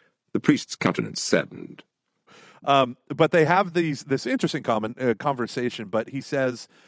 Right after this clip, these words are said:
Speaker 2: you know, "This Thon is coming, this great man. Uh, it's a shame he won't pass by so I can see him." Eventually he goes to the monastery to see him. But they have this dialogue where he's like, "You know they're gonna take everything from you." And he's like, "Well, what do you mean? You know, we,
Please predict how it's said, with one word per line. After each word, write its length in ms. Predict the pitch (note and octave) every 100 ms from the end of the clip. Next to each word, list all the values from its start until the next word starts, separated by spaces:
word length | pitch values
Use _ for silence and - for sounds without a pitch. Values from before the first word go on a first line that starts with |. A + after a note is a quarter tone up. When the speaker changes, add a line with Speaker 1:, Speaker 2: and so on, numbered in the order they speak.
| _
Speaker 2:
you 80 | E3
know, 100 | C#3+
"This 200 | B2 C3
Thon 340 | - C#3+ D3 C3
is 140 | A2
coming, 320 | - B2+ A#2 G2
this 120 | -
great 360 | - A#2 B2+
man. 380 | A2+ A2+ A2+ G2
Uh, 160 | G2 F#2+
it's 140 | G2+
a 60 | A#2
shame 240 | - A#2
he 60 | A2+
won't 140 | A2
pass 260 | A2 A2 G#2+
by 200 | A#2+ A2+
so 140 | G#2 G#2+
I 60 |
can 160 | G2+ G2
see 180 | - C3
him." 180 | G2 F2+ _ -
Eventually 280 | C#3 C3 A2
he 40 |
goes 160 | A#2 G#2
to 60 |
the 80 | G2+
monastery 420 | G2+ G2+ G2 F2+
to 80 | E2+
see 120 | -
him. 160 | F#2 F2+ _ _ _ _
But 120 | C#3+ D#3
they 100 | C3
have 220 | D#3+ F#3+
this 160 | C#3 A#2
dialogue 600 | B2+ E3 D3 A2 G#2 A#2
where 100 | A2+
he's 200 | A#2+ B2
like, 300 | A2 G#2 _
"You 240 | - B2 C#3+
know 180 | D3+ A3+
they're 140 | G3
gonna 220 | C3+ A2+
take 260 | - C3+ A#2+
everything 480 | A2+ A#2+ G#2 G#2+ F#2
from 320 | - B2 A#2
you." 240 | E2+ F2 _ _ _ _ _ _ _ _ _ _ _ _ _ _ -
And 120 | A#2+
he's 160 | A2+ B2+
like, 140 | A2+
"Well, 200 | B2 C3+
what 120 | C3
do 60 | C3+
you 80 | B2
mean? 200 | A#2+ A#2
You 60 |
know, 80 | A#2+
we, 300 | A2 A2 C#3